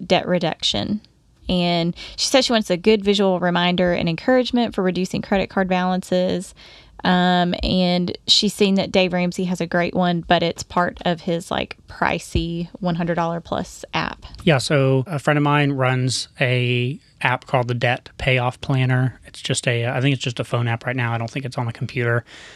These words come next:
Speaker 2: It's pretty slick, and, um, they've done a really nice job with it, and they've helped a lot of people really visualize that. So check that one out. Probably the most popular one is Undebt It. It's, that's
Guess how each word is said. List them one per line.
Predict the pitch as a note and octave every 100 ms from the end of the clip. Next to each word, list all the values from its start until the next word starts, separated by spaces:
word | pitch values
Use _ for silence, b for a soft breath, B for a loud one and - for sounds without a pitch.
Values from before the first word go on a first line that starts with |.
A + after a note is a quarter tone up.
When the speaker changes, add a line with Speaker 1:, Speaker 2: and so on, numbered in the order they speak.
| B -
Speaker 2:
It's | -
pretty | D3+ C#3
slick, | - C3 B2+ - B B B B -
and, | B2+ A#2 A#2 A#2
um, | A2+ A2+ A2 A2+
they've | A#2+
done | A#2
a | A#2
really | A2+
nice | A2+ A2+ -
job | A#2 A2+
with | B2 B2
it, | D#3+
and | D3
they've | A#2
helped | B2+ A#2+
a |
lot | A2+ A2+
of |
people | D3 C3+ F3 - B B _
really | - A#2
visualize | A#2 A#2+ A#2+ A#2
that. | B2 E3+ - -
So | -
check | - B2
that | C#3
one | C#3+
out. | C#3 C3+ - -
Probably | D#3 F3
the | D#3+
most | D3+ C3+
popular | - D#3 - D#3+
one | D3 C#3+ C#3+ C#3+ D3 -
is | A#2+ A#2+ A2 -
Undebt | C#3 C3 A#2 A#2 C3
It. | D#3+ - -
It's, | C3 -
that's | - A#2+ -